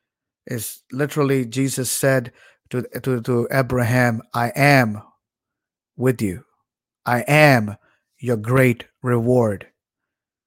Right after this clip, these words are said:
In fact, when Moses went to, uh, before he left to the Egypt, he said, you know, "Who will go for us?" And then God replied, "I am." So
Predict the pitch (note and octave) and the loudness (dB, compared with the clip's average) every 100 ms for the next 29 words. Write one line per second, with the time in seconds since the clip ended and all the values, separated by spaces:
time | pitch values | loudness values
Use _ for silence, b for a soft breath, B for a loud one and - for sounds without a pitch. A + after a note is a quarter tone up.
0 | _ _ _ _ _ _ _ _ _ _ | _ _ _ _ _ _ _ _ _ _
1 | C3 D#3 C#3+ C#3 B2+ B2+ D3 D#3+ - B2+ | -4 0 2 2 -2 4 4 4 2 -2
2 | - - C3+ B2+ A2+ C3+ B2 A#2+ b b | -4 -2 -2 -2 0 0 0 -2 b b
3 | b _ _ - A#2+ B2+ - C#3+ C3+ B2 | b _ _ -6 -4 -4 0 2 4 2
4 | B2+ C3 - A#2+ - D3+ C3+ B2+ - B2 | 2 0 0 -6 -4 -4 -4 -6 -6 -6
5 | - D3+ C#3 D3+ _ _ _ C3+ C3 - | 0 0 0 -4 _ _ _ -4 -4 0
6 | D#3+ C#3 C#3 A#2+ C#3 F3 - A2 G2 - | 2 2 0 0 2 2 -2 -6 -6 -10
7 | - - _ A#2+ A#2+ A#2 B2 A#2+ A#2 B2+ | -12 -14 _ -10 -8 -4 -4 -4 -4 -4
8 | A#2+ - A#2+ A#2 C#3 C3 A2 G2+ A#2 _ | -4 -6 -8 -4 0 0 0 -6 -14 _
9 | _ _ _ _ _ _ _ _ _ _ | _ _ _ _ _ _ _ _ _ _
10 | _ _ - D3 B2+ | _ _ 0 2 2